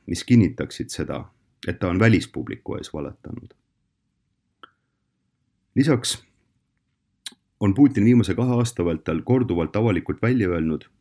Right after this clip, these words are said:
ja lahti seletanud oma mõttekäiku seoses Ukrainaga. Ka on ta korduvalt rõhutanud seda, et tema peamiseks murekohaks on Ukraina suhted läänega,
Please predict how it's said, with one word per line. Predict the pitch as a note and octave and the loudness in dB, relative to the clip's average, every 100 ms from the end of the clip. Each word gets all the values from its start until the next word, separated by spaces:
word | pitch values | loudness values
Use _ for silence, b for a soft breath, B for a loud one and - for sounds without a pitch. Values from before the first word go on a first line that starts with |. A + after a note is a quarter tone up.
| - | -8
ja | F2+ | -2
lahti | G2 B2 A#2 | 0 0 -4
seletanud | A2 E2 D#2+ - D#2 D2+ - | -4 -4 -4 -6 -6 -6 -6
oma | F2 | -2
mõttekäiku | F#2 B2 A#2+ D#2+ E2 D#2 - D2+ - _ | 0 0 -2 -4 -4 -6 -6 -8 -10 _
seoses | - G2 F2+ F2+ | -10 -6 -4 -2
Ukrainaga. | E2+ - D#2+ D#2 D2+ - - _ _ _ _ _ _ _ _ _ _ | -4 -4 -6 -6 -8 -12 -16 _ _ _ _ _ _ _ _ _ _
Ka | - C3 D#2+ D2 | -2 0 0 -4
on | F#2 F2 | -2 -2
ta | |
korduvalt | E2+ A2+ F#2+ E2+ D#2+ | 0 0 2 0 -2
rõhutanud | A2 F#2 E2 E2 | -2 -2 -2 -4
seda, | - B2+ G2 - b b b b - | -4 -2 -2 -4 b b b b -6
et | - | -2
tema | F#2+ F2 | 0 2
peamiseks | B2+ A2 F#2 E2 A2+ | 2 2 0 -2 0
murekohaks | A#2+ F#2+ E2 E2 - - | 2 2 -2 -6 -8 -6
on | F#2+ | -4
Ukraina | F#2 A2+ A#2 F#2 | 0 2 2 2
suhted | A2+ - F2 | -2 -4 -6
läänega, | F#2+ G2 E2+ C2+ B1 - | -2 -2 -2 -4 -8 -14